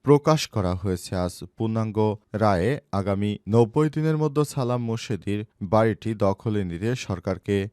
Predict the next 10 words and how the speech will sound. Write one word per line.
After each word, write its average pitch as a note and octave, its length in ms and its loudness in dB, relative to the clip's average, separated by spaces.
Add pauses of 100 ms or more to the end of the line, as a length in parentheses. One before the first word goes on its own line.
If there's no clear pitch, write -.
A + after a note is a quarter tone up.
(100)
নির্দেশ B2 500 2
দিয়েছে F2+ 400 -2
হাইকোর্ট। F#2 580 -4
আজ F2+ 360 -2
বাড়িটিকে A#2+ 760 0 (160)
পরিত্যক্ত D3 760 2
সম্পত্তি A2+ 880 -6
ও F#2 320 2
তা F2+ 300 0 (160)
মুর্শেদির C3+ 680 0